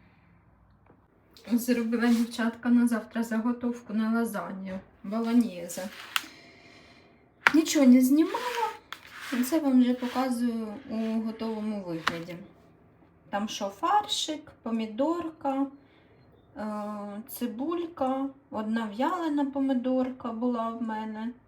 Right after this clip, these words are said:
<laughs> Чекала свого часу. Завтра буду складати, може зніму,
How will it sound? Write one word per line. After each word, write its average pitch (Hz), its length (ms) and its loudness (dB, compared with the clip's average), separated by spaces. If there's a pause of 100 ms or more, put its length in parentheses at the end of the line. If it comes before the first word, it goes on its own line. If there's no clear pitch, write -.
(260)
<laughs> - 440 -20
Чекала 254 540 0
свого 285 360 2
часу. 269 600 -4 (920)
Завтра 247 420 2
буду 226 360 -2
складати, 233 720 -4
може 202 240 -10
зніму, 170 440 -10